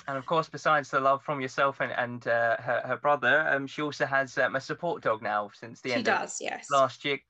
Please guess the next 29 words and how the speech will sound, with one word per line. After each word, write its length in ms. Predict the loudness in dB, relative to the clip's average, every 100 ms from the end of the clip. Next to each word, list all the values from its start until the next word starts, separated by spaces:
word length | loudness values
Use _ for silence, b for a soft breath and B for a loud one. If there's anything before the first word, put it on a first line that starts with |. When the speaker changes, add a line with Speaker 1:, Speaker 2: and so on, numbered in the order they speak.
| _ -10
Speaker 1:
Just 220 | -10 -2
tell 140 | 0
Speaker 2:
Yeah. 60 | 0
Speaker 1:
us 60 | 0
about 320 | 2 2 -2
what 380 | -8 -2 -2 -2 _ -8
difference 520 | -8 -2 -2 -2 -6
has 140 | -6
Marley 380 | 0 0 0 -2
made? 320 | -8 -10 -10 -16 _ _ _ _ _
Speaker 2:
Oh, 200 | 4 4
he's 180 | 2 -2
made 160 | -2 -2
a 60 |
huge 500 | -2 0 0 -2 -2
difference. 640 | -2 -2 0 -2 -2 -8
He, 680 | -8 -4 -2 0 0 -2 -6 b b
he's 200 | -2 0
just 180 | 0 2
there 180 | 2 2
for 260 | 0 -2
her, 300 | -2 -4 -8 -8
and 140 | -2
he'll 160 | 0 0
come 220 | -2 0
out 220 | 2 0
with 100 | 0
us. 400 | 0 -2 -2 -6
And 480 | -4 -2 -2 -2 -8